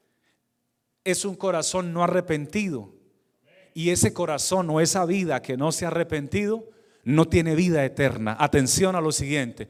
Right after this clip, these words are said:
hay personas bautizadas en el nombre del Señor que no han recibido un trasplante de corazón.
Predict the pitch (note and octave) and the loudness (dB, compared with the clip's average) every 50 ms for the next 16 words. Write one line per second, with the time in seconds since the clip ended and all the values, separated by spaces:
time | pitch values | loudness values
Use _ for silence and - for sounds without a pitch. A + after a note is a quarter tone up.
0 | - - - - C3+ D#3 D#3+ - F#3 E3 - - F3+ F3+ F3 E3+ C3 E3+ E3+ F3+ | -16 -20 -10 -6 -4 -4 -2 -2 -2 -2 0 -2 -2 -2 -2 0 2 4 4 4
1 | F3 F3 F3+ D#3 - E3+ E3+ E3+ E3 D#3 C#3 - D3+ C#3+ C#3 C3+ C#3 D3+ E3 F3 | 2 0 -2 0 2 4 4 4 4 4 2 2 0 0 0 0 2 2 2 2
2 | E3+ E3+ E3 D3+ C#3 - - C#3 C3 C#3+ E3+ G3 G#3+ A3+ A3+ - - - - _ | 4 2 2 2 2 0 -2 -2 -2 0 0 0 0 -2 -4 -10 -18 -20 -20 _
3 | _ _ _ _ _ _ _ _ _ _ _ _ _ _ _ _ _ _ - D#3 | _ _ _ _ _ _ _ _ _ _ _ _ _ _ _ _ _ _ -2 -2
4 | C#3+ C#3+ D#3 E3 E3 D#3 D#3 D#3+ D3+ - C#3+ D3 D#3 D#3+ D3+ D3 - D#3 C#3 B2 | 0 2 2 2 2 2 2 2 2 2 2 2 2 2 2 0 0 0 0 0
5 | - D#3 D#3 C#3+ B2 - A#2 A2+ - - A2+ G#2+ G2+ - G#2+ F#2+ F#2+ | 0 -2 -2 -2 -2 -4 -6 -6 -6 -6 -8 -8 -8 -10 -12 -14 -16